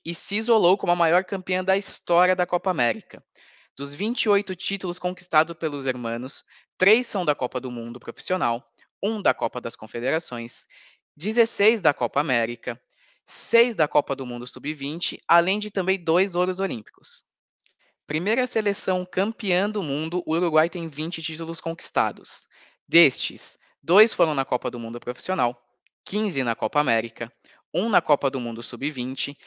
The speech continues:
e dois também nas Olimpíadas. Os uruguaios, inclusive, estavam empatados na, com a Argentina no topo entre as seleções com mais títulos na história da Copa América,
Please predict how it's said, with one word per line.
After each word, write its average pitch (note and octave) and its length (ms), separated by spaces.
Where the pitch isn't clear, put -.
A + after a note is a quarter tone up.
e F3 80
dois E3+ 360
também D#3+ 320
nas D#3 160
Olimpíadas. C#3+ 920
Os C3 100
uruguaios, C3+ 440
inclusive, D3 360
estavam D#3+ 280
empatados F3 640
na, D3+ 160
com - 200
a C3 40
Argentina C3+ 500
no C3+ 120
topo D3 420
entre C3+ 160
as - 60
seleções C3 420
com C3+ 100
mais C#3 280
títulos D3+ 320
na D3 120
história C#3 380
da C#3 60
Copa D3 200
América, E3+ 440